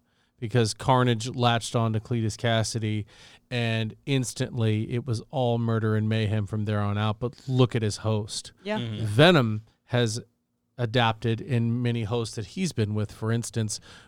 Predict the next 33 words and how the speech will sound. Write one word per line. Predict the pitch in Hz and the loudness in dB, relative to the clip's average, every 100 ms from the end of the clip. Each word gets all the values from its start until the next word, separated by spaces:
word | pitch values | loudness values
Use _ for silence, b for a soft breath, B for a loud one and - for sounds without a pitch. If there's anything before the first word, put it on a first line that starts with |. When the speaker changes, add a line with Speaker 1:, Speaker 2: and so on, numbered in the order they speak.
| _ | _
Speaker 1:
when | 117 | -2
he | 107 - 123 | -2 0 2
was | 117 107 | 2 0
with, | 104 113 113 - | 0 2 2 0
um, | 113 107 104 101 98 - _ _ _ - | 2 4 2 0 -4 -10 _ _ _ -2
Eddie | 117 | -2
Brock, | 104 120 156 131 - - _ _ _ _ | 4 6 8 6 0 -14 _ _ _ _
he | 120 | -2
was | 117 107 | -2 0
a | |
little | 113 113 | 0 0
bit | 117 | -2
more | 120 110 110 | 0 2 2
primal, | 107 - 110 117 156 | 0 -2 0 2 2
had | 135 107 | 2 0
the | 104 | -4
teeth | - 143 131 | -2 -2 0
out | 117 113 123 | 2 4 2
and | 123 | -2
the | |
Speaker 2:
Mm-hmm. | 117 | -2
Speaker 1:
tongue | 127 123 127 123 | 0 2 2 2
and | |
all | 117 | 2
that | 120 117 | 0 0
kind | 120 | -4
of | 113 | -4
stuff, | 127 127 | -2 -2
'cause | - 107 | -2 -6
Eddie | - 120 123 | -2 -2 0
doesn't | 120 113 104 | 0 -2 0
have | 117 113 110 | 0 2 0
as | 104 | -4